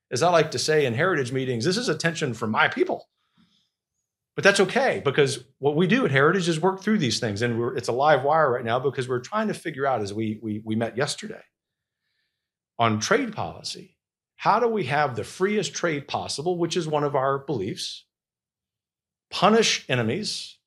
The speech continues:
like the Chinese Communist Party, help friends like the Australians and the British, especially after Brexit.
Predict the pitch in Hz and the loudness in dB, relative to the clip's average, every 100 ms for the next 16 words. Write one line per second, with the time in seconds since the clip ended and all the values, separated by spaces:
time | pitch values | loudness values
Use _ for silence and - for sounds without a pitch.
0 | _ - 110 123 120 117 117 113 113 107 | _ -6 -6 -4 0 0 0 -4 -6 -6
1 | 139 - 78 82 78 - _ _ _ _ | -8 -12 -14 -14 -16 -20 _ _ _ _
2 | _ _ _ _ _ _ _ _ _ 160 | _ _ _ _ _ _ _ _ _ 2
3 | - - 143 117 156 196 - - _ _ | 2 2 0 2 -2 -6 -10 -14 _ _
4 | - 107 117 113 143 135 135 127 120 113 | -14 -8 -6 -4 0 0 2 0 -4 -2
5 | 127 120 120 - - _ _ _ _ _ | 0 0 -2 -8 -14 _ _ _ _ _
6 | _ - 127 - 117 117 143 92 87 101 | _ -6 -4 -2 -4 -4 -8 -8 -8 -10